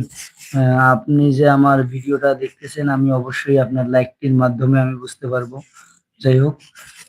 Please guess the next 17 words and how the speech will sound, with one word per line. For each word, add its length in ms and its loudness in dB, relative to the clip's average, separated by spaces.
আপনারা 800 2
সুন্দরভাবে, 920 0
আহ, 420 0
লাইভে 800 2
সঙ্গে 380 -2
থাকুন। 480 -4
অনেকজনেই 640 4
আমার, 340 2
আহ, 760 -8
লাইভে 680 -4
আছেন, 460 2
দেখা 220 0
যাচ্ছে 340 -4
অডিয়েন্স, 540 -2
আপনারা 680 -2
লাইভে 340 4
আছেন, 560 0